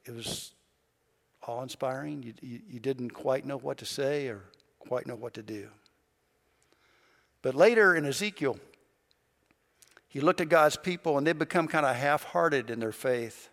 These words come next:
And he saw the cloud, God's visible presence, depart the temple. And he looked inside the temple, and he saw the priests inside the temple.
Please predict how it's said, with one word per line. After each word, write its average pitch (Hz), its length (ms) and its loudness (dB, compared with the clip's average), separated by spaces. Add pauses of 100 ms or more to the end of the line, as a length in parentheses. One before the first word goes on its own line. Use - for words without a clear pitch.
(800)
And 147 80 -2
he 151 80 2
saw 202 260 6
the 180 80 4
cloud, 147 600 2 (260)
God's 151 540 4 (240)
visible 151 800 -4
presence, 143 840 -2 (920)
depart 151 460 -2
the - 40 -14
temple. 143 460 -10 (1400)
And 185 80 4
he 185 80 6
looked 220 180 4
inside 214 340 6
the 185 100 4
temple, 208 500 2 (240)
and 185 80 0
he 190 80 4
saw 220 300 8
the 208 80 6
priests - 560 2 (120)
inside 175 400 4
the 160 80 0
temple. 165 440 -2